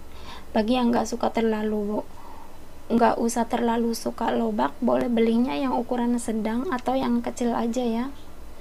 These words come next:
Kalau saya di sini suka lobak, jadi saya beli yang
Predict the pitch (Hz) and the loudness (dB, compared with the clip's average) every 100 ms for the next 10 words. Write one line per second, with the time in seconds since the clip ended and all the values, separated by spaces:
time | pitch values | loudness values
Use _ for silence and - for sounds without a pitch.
0 | - - - - - 233 240 240 - 226 | -12 -12 -12 -12 -2 2 2 2 -2 0
1 | 233 226 233 220 220 247 262 262 - 233 | 0 0 0 0 2 0 0 -2 -2 -4
2 | 220 240 214 202 208 240 - - 202 233 | -4 -2 -2 -2 -2 -4 -4 -2 2 2
3 | 233 269 220 208 214 247 247 226 233 | 2 -2 -2 0 0 0 0 0 -2